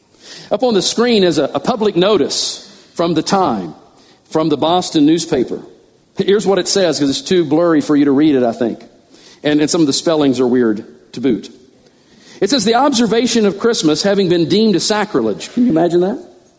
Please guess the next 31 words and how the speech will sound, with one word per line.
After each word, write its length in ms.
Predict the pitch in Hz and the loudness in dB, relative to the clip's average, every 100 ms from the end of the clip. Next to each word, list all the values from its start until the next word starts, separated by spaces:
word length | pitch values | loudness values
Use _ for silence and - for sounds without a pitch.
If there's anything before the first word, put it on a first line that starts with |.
| _ _ - - _ - | _ _ -20 -20 _ -4
"Having 300 | 170 180 160 | 0 2 2
been 160 | 165 | 0
deemed 240 | 156 208 208 | 2 2 0
a 40 | |
sacrilege, 560 | 202 175 151 131 147 - - - | 0 -2 0 0 0 -4 -16 -4
and 120 | 190 | 0
they 100 | 185 | 0
defined 400 | 175 175 220 214 | 0 0 0 0
it 80 | 175 | 2
as 220 | 165 170 | 0 0
the 80 | 156 | 0
exchanging 560 | 160 - 233 226 190 180 | -2 0 2 2 2 0
of 100 | 147 | 0
gifts 300 | 170 175 156 | -2 -2 -2
and 100 | 131 | 0
greetings, 460 | 165 170 165 143 | 2 2 2 0
decking 380 | 127 190 196 185 | 0 -2 0 2
in 100 | 147 | 0
fine 380 | - 185 185 180 | 0 0 2 0
clothing, 500 | 180 165 160 165 160 | 0 0 2 2 0
thefting," 960 | - - - - 226 226 - 165 185 | -2 -16 -12 -4 -2 -2 -2 0 2
I 100 | 160 | 0
couldn't 220 | - 190 165 | 0 -2 0
find 260 | 180 165 | 0 2
the 80 | 143 | 0
definition 500 | 165 - 151 151 139 | 0 0 0 0 -2
for 100 | 143 | 0
that, 360 | 143 143 151 - - - - | 2 2 0 -4 -18 -12 -4
"and 180 | 170 165 | -2 0
similar 460 | 226 247 220 190 | 2 2 2 2
satanical 1400 | - 214 196 - 233 285 208 - 127 165 240 - - | 2 0 0 -2 0 0 0 0 0 0 -2 -8 -20